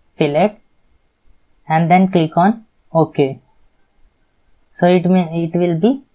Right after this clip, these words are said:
combined, or, uh, you will say that the, uh, fillet will be properly adjusted into this element. So if you see that,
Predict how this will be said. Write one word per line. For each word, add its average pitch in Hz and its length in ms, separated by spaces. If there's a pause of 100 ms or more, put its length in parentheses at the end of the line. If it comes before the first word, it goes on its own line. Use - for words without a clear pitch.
combined, 143 540 (100)
or, 156 140
uh, 160 340
you 165 160
will 175 160
say 170 220
that 165 300
the, 226 220 (460)
uh, 151 280
fillet 175 340
will 170 240
be 175 120
properly 160 560
adjusted 156 680
into 151 260
this 202 360 (960)
element. 135 560 (2500)
So 175 180
if 170 140
you 196 80
see 214 240
that, 175 320